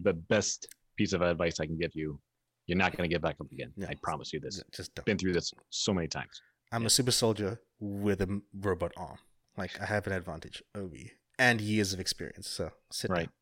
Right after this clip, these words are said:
Speaker 2: down. <laughs>
Speaker 1: It's like, "Here,
Speaker 2: And,
Speaker 1: you may
Speaker 2: and
Speaker 1: have
Speaker 2: training,
Speaker 1: all this
Speaker 2: right?
Speaker 1: and be new." Yeah.
Speaker 2: Like, they're just superpower. They don't have, like, the military training that he does.
Speaker 1: Right?
Speaker 2: Right, so it's a different level. Um, w-, one thing, one line that kind of got me, outside of the conversation Carly has with Sam,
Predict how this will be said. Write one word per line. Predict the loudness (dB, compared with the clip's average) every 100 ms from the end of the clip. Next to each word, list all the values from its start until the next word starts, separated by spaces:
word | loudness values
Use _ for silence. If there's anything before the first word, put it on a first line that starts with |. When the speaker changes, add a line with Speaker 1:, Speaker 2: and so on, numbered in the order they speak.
| -4
Speaker 2:
down. | -4 -2
<laughs> | 0
Speaker 1:
It's | 4 4 2 -4 -6 -8 -2
like, | 0
"Here, | 8
Speaker 2:
And, | 10 10
Speaker 1:
you | 8
may | 8
Speaker 2:
and | 8
Speaker 1:
have | 8
Speaker 2:
training, | 8 8 8
Speaker 1:
all |
this | 6 6
Speaker 2:
right? |
Speaker 1:
and | 2
be | 0
new." | 0 -2 -4
Yeah. | -4 -4 -8 _ -2
Speaker 2:
Like, | -2 6
they're | 8
just | 8 6 4 -6
superpower. | -2 0 2 2 2
They |
don't | 0 0
have, | 0 2 2
like, | 0
the | -2
military | -2 -2 -4 -6
training | -6 -6 -6 -8
that | -10
he | -10 -8
does. | -2
Speaker 1:
Right? | 0 -2 -4 -14 -12 -8
Speaker 2:
Right, | -8 -10
so | -12 -10
it's | -10
a |
different | -6 -6 -6 -6
level. | -6 -6 -8 -12 -14 -14 -6 4
Um, | 6 6 2
w-, | -8 -12 _ _
one | 0 2 2
thing, | -2 -4
one | -2 -2 2
line | 2 2 2
that | 0 0 -6 -10
kind | -4 -4
of | -4
got | -4 -4
me, | -4 2
outside | 2 4 0
of | 0
the |
conversation | -4 -4 -2 -2 -2 -6
Carly | -4 -4
has | -4 -4
with | -2
Sam, | 0 0 -2 -6